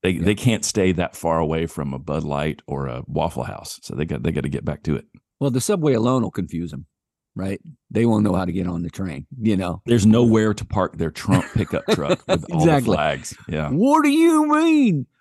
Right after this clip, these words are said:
Speaker 2: forty-five dollars for an hour for parking in New York?" I, you know.
Speaker 1: Yeah, <laughs> yeah,
Speaker 2: Damn
Speaker 1: yeah, yeah,
Speaker 2: Democrats.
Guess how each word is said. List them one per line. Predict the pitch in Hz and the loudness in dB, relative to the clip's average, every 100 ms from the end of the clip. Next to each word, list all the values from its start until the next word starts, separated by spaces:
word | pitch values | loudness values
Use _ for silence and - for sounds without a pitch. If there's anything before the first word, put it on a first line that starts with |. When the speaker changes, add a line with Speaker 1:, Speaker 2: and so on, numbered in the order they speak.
| _ | _
Speaker 2:
forty-five | 233 233 214 208 170 208 208 180 | 0 4 4 2 -2 2 4 4
dollars | 160 190 185 160 | 2 2 2 0
for | 143 156 | -4 -4
an | 151 | -2
hour | 151 151 131 | -2 -2 -2
for | 120 | -6
parking | 113 151 127 117 104 | -4 -2 -2 -4 -8
in | 110 | -6
New | 123 | -8
York?" | 127 92 - | -8 -10 -8
I, | 135 - _ _ | -8 -10 _ _
you | 156 131 | -4 -2
know. | 110 101 | -2 0
Speaker 1:
Yeah, | 101 73 - | 0 0 -2
<laughs> | 120 | 2
yeah, | 120 | 4
Speaker 2:
Damn | - 160 - | 4 4 4
Speaker 1:
yeah, | 117 | 6
yeah, | - 117 | 6 6
Speaker 2:
Democrats. | 151 170 208 202 - - | 4 2 2 0 -6 -18